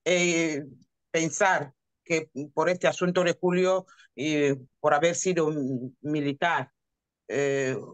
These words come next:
puede, en caso de que no se resuelve como el tema, como lo está llevando el juez, eh, el juez Santiago Este, eh, podrían mandar militares y esto, pues,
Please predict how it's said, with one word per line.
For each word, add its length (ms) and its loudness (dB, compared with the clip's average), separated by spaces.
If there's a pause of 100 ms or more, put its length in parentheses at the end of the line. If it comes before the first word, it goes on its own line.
(160)
puede, 640 0
en 200 -4
caso 380 0
de 240 2
que 220 2
no 460 0
se 200 -4
resuelve 720 -2 (280)
como 920 -2
el 260 -4
tema, 600 -2
como 160 -4
lo 80 -2
está 160 -6
llevando 380 -2
el 200 -4
juez, 380 -4
eh, 220 0
el 100 -6
juez 200 -4
Santiago 480 0
Este, 360 -2 (840)
eh, 440 0 (280)
podrían 760 0
mandar 720 -2 (400)
militares 960 2
y 180 -2
esto, 400 -4
pues, 320 -6